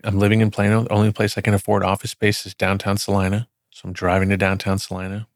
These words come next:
working on the town square. Had two more startup ideas.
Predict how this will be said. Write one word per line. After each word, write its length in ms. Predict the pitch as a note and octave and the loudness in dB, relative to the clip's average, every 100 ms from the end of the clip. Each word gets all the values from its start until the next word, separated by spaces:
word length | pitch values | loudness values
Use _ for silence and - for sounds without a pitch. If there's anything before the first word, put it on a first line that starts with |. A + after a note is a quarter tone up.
| _ | _
working 580 | - G#2 G2 F#2 - F#2+ | -20 -16 -14 -10 -2 -2
on 140 | G2+ F#2+ | 0 -2
the 80 | |
town 240 | G2 F#2+ F#2+ | -2 -2 -2
square. 460 | - F#2+ F#2 G#2+ - _ _ _ _ _ _ _ _ _ _ | -4 -6 -4 -4 -8 _ _ _ _ _ _ _ _ _ _
Had 220 | - G2 | -2 0
two 160 | - G#2+ | 2 4
more 400 | G#2 G#2 G#2 F2+ _ | 6 4 2 -2 _
startup 420 | - - G#2 G#2 G#2 | -4 0 2 2 2
ideas. 640 | G2+ G2+ G2+ G#2+ - - | 0 2 0 0 -4 -12